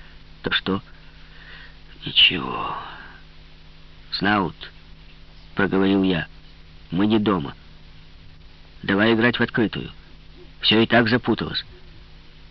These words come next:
«Что тебе нужно?» «Мне нужно, чтобы ты сказал, кого ты видел». «А ты?» подозрительно произнес он.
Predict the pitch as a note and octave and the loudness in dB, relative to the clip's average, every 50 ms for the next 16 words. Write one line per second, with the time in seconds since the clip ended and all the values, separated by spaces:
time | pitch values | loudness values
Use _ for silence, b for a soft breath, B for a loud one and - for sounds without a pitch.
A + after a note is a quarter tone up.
0 | - - - - - - - - - - - - - - - - - - - - | -20 -20 -20 -20 -20 -20 -20 -20 -20 -20 -20 -18 -14 -8 -6 -6 -6 -6 -6 -6
1 | - A2 G#2 - - - - - G2 F2+ C#2+ C2 B1 - - - - - - - | -4 -4 -4 -6 -6 -6 -8 -8 -10 -10 -8 -6 -6 -6 -6 -6 -8 -12 -14 -14
2 | - - - - - - - - - - - - - - - - - - - - | -18 -20 -20 -20 -20 -20 -20 -20 -20 -20 -20 -20 -20 -20 -20 -20 -20 -20 -20 -20
3 | - - D#2+ D#2 C#2+ F2 G2 F2+ F#2 G2 G#2 G#2 G2 G2 G2+ G2+ G2 - - G2+ | -14 -10 -8 -6 -4 -4 -2 -2 0 0 0 0 0 0 0 0 0 -2 -2 -2
4 | - F#2+ - G#2 - - - G2 F#2 G#2 G#2 F#2+ - A2 F#2 F#2+ F2+ - G2 F2+ | -4 -2 -2 -2 -2 -2 -2 -2 0 0 0 0 0 -2 -2 -2 -2 -2 -2 -2
5 | E2+ D#2+ D#2 D2+ C#2 - b b b b b b b b b b b b - - | -2 -2 -4 -6 -10 -12 b b b b b b b b b b b b -20 -20
6 | - - - - - - - - - - - - - - - - - - - - | -20 -20 -20 -20 -20 -20 -20 -20 -20 -20 -20 -16 -8 -2 2 2 2 2 0 -4
7 | - - - F2 F2 G2+ C#3+ E3+ - - - - - - - - - - - - | -4 -2 -2 -2 -2 -4 -6 -8 -12 -16 -20 -20 -20 -20 -20 -20 -20 -20 -20 -12
8 | - - G#2 F2+ G2 G2+ F2+ F#2+ G2 G2 - - G2 G2+ G2+ - - G2 F#2+ F2 | -4 -2 0 2 2 2 2 2 0 0 0 0 0 0 -2 0 -2 -2 -2 -2
9 | F2 F#2 F2+ - - F#2 F#2 | -2 -2 -2 -2 -4 -4 -6